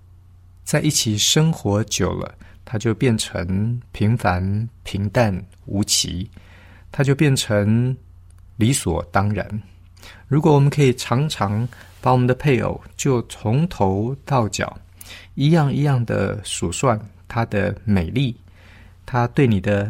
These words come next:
特别的意义，那个吸引你的感受，我想所有人都会同意，这样子的爱情会越来越加的甜蜜。即便在一起生活的时间长久，他却不会因为这样子的缘故而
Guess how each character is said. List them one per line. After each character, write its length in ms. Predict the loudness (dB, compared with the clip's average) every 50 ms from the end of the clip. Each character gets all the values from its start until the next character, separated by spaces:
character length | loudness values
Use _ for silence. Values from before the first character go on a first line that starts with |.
| -6
特 180 | -2 0 2 2
别 140 | 2 2 0
的 240 | 2 2 0 0 -2 -4 -2
意 120 | 0 0
义， 260 | 0 0 -2 -2 -2 -4 -6 -12 -20 -20 -20 -20 -20 -20 -20 -12 -4 0
那 100 | 0 2
个 160 | 2 2 2
吸 480 | 2 0 0 0 0 2 2 2 2
引 240 | 2 2 2 0 0 -2
你 160 | -2 -2 0 0
的 80 | 0
感 200 | 0 -2 -2 -4 -4
受， 240 | -6 -4 -4 -4 -4 -6 -14 -20 -20 -20 -20 -20 -20 -20 -20 -20 -20 -20 -20 -20 -20 -18 -8 -4
我 100 | -2 0
想 220 | 0 0 0 -2
所 200 | -2 0 2 2
有 60 | 4
人 280 | 4 4 2 2 2 2
都 120 | 2 0
会 200 | 2 2 0 0
同 280 | 0 -2 -2 -2 -2 0
意， 220 | -2 -2 -4 -4 -8 -16 -20 -20 -20 -20 -10 -4
这 100 | -2 -2
样 80 | -2
子 100 | -2 -2
的 140 | -4 -6 -4
爱 180 | -2 0 0 0
情 460 | 0 -2 -2 -4 -2 -2 -2 -2 -2
会 300 | -2 -2 -2 -2 0 -2 -2 -2
越 180 | -2 0 0 0
来 280 | 0 0 -2 -2 -2
越 200 | -4 -4 -4 -4
加 200 | -2 -2 -2 -2
的 180 | 0 0 -2 -2
甜 320 | -2 -4 -6 -4 -2 0 0
蜜。 200 | 0 0 0 -4 -8 -20 -20 -20 -20 -20 -20 -20 -18 -8
即 140 | -4 -2 0
便 300 | 4 4 4 6 4 4
在 180 | 4 2 2
一 80 | 2 0
起 180 | 0 0 -2 -2
生 240 | -2 0 0 0
活 160 | 0 0 0 0
的 140 | 0 0
时 260 | 2 2 2 2 2 0
间 460 | 0 0 2 2 4 4 4 2 0
长 340 | -2 -2 0 0 2 2 2
久， 260 | 0 -2 -4 -6 -8 -16 -20 -20 -20 -20 -20 -12
他 160 | -6 -4 -4
却 240 | -2 0 0 0 0
不 140 | 0 -4 -4
会 240 | 0 0 2 2 2
因 240 | 0 0 2 4
为 160 | 4 4 4 2
这 120 | 2 -2
样 80 | -2 -2
子 140 | -4 -4
的 80 | -4 -2
缘 280 | -2 0 0 0 0 -2
故 280 | -2 -2 -2 -2 -2 -4 -6
而 240 | -4 -4 -2 -2